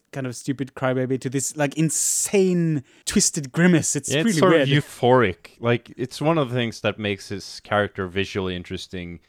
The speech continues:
Speaker 2: is that when he smiles,
Speaker 1: Yeah.
Speaker 2: he doesn't smile like a human
Speaker 1: No,
Speaker 2: being.
Speaker 1: no, no. <laughs>
Speaker 2: He smiles, like, in this terrified grin, and
Speaker 1: Yeah.
Speaker 2: it's horrible to see, and it's so funny.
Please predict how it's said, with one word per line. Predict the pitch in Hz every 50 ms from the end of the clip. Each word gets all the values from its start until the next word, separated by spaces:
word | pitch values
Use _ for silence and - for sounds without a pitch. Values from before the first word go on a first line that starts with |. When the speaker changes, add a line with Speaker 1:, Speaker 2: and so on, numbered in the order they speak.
| _ _ _ _ _ -
Speaker 2:
is | 113 107 98
that | 110 110 104 110 - -
when | - 151 180
he | 190 170
smiles, | - - - 107 92 104 123 170 220 247 226 - -
Speaker 1:
Yeah. | - 113 120 135 -
Speaker 2:
he | - - 226
doesn't | 220 - - 349 - - 302 285
smile | - - - - 143 170 202 214
like | 196 170 - -
a |
human | 113 117 165 160 131 113 101
Speaker 1:
No, |
Speaker 2:
being. | 120 147 160 170
Speaker 1:
no, | 170 160
no. | 151 143 135 135 -
<laughs> | - -
Speaker 2:
He | 160 -
smiles, | - - - - 262 294 311 302 302 269 -
like, | 262 240 - -
in | 196 196
this | 185 214 202 - _ _
terrified | - - 233 233 262 269 240 - - 226 175 165 135 123 -
grin, | - 196 208 233 254 254 233 143 120 113
and | - - 196
Speaker 1:
Yeah. | -
Speaker 2:
it's | 123 127 -
horrible | - - - - 277 370 330 254 165 143
to | - 160
see, | 151 - 196 185
and | 180 147 139
it's | 147 143 -
so | - - - - 185 185 185 170
funny. | - - - - 160 160 156 113 85